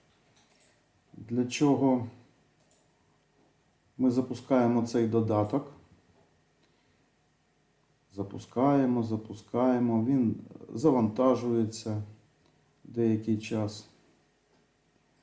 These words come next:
Після чого, чого намагаємось скористатися фільтрами.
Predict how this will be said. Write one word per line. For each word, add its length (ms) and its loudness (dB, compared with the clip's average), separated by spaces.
Після 240 2
чого, 380 2
чого 400 2
намагаємось 800 2
скористатися 840 -2
фільтрами. 1080 2